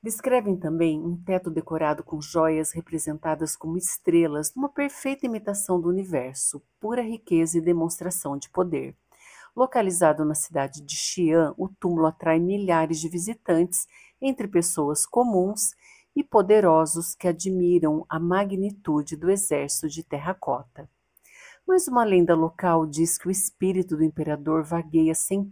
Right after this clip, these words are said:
paz pelo mausoléu, devido ao seu governo autoritário e cruel.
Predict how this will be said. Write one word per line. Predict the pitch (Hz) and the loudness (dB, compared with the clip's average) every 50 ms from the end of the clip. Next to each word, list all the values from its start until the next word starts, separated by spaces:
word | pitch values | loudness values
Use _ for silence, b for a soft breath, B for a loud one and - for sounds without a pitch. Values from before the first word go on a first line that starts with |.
| - - | -2 2
paz | 175 165 170 180 - - | 4 4 4 4 0 -4
pelo | - - 156 147 | -2 -2 -2 0
mausoléu, | 151 147 147 143 139 147 156 156 151 147 143 139 139 131 b b b b b b b b - | 2 2 2 0 0 0 0 0 2 2 2 2 2 0 b b b b b b b b -2
devido | 302 294 - 269 226 247 | -2 -2 -2 -2 -2 -2
ao | 240 | -2
seu | 233 - - 214 | -2 0 0 2
governo | 196 185 196 185 185 190 175 175 175 185 190 | 2 2 0 0 2 2 2 4 4 2 0
autoritário | 208 208 - 190 185 180 185 185 - - - 165 165 170 160 170 | -2 -4 -2 0 0 0 0 -2 -4 -4 -4 0 0 0 0 0
e | 170 | -2
cruel. | _ - - 196 202 196 175 165 156 156 151 143 135 131 139 | _ -4 -4 -2 0 2 2 2 4 4 2 2 0 -2 -6